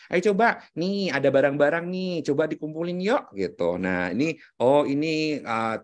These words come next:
tutup botol Coca-Cola ke Coca-Cola, tutup botol Sprite ke Sprite, tutup botol, nah itu namanya classification. Classification udah dapet, mau, baru naik. Nah naik ke namanya ordering. Ordering itu adalah, eh, mengurutkan benda yang dari besar ke kecil, kecil ke besar, nah kayak gitu.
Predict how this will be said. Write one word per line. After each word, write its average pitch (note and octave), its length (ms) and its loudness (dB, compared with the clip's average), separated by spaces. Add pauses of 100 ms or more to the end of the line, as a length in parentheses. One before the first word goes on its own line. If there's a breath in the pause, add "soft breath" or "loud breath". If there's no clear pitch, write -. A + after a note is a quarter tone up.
tutup B2 320 0
botol B2 160 -2
Coca-Cola B2 480 -2
ke B2 80 -4
Coca-Cola, G2+ 880 0 (320 loud breath)
tutup A2+ 240 -2
botol G#2 320 0
Sprite B2+ 560 -2
ke A2+ 80 -4
Sprite, F#2+ 720 -2
tutup A#2+ 160 -2
botol, A2 480 -2
nah G2 240 -2
itu A#2 160 0
namanya A#2+ 380 0
classification. G2+ 840 -2 (220 loud breath)
Classification D3 680 -4
udah C3+ 140 0 (160)
dapet, B2 260 -4
mau, A#2 240 -2
baru A2 300 2
naik. B2 500 -2
Nah F#2 240 -2
naik A2 320 -2
ke B2 80 2
namanya G#2 400 -4
ordering. G2+ 320 -4
Ordering G2+ 320 -4
itu C#3+ 160 -2
adalah, A#2+ 320 -2 (320 loud breath)
eh, G#2+ 160 -2
mengurutkan B2+ 560 0
benda B2+ 240 2
yang B2+ 160 2
dari A2+ 160 0
besar B2+ 240 -6
ke - 80 -16
kecil, A2+ 560 -2
kecil A2 240 -4
ke A2 160 -4
besar, G#2+ 480 -2
nah G2 160 -6
kayak F#2+ 160 -4
gitu. G2 240 -4